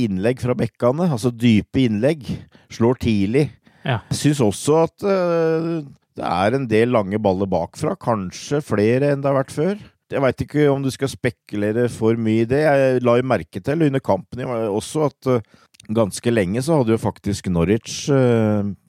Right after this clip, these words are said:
Speaker 1: størst ballinnehav. Så den spiller nok kanskje litt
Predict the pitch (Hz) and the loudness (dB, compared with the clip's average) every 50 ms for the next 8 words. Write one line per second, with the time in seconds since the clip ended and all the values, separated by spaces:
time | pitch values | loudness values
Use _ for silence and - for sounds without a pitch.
0 | - - 82 - - - 92 90 - - - 113 98 92 90 85 80 80 80 87 | -18 -16 -16 -10 -2 0 0 0 0 -2 -4 0 0 0 0 0 -2 -4 -4 -2
1 | 104 135 156 143 135 139 - - - - 117 120 127 - - - 110 107 113 123 | -4 -4 -4 -8 -12 -18 -16 -8 -4 -2 0 0 0 -2 0 0 0 0 0 0
2 | 139 160 175 - - 165 135 113 - - - 127 123 117 117 127 - | -2 -2 -2 -2 -2 -2 -2 -4 -6 -6 -4 -4 -4 -4 -6 -8 -8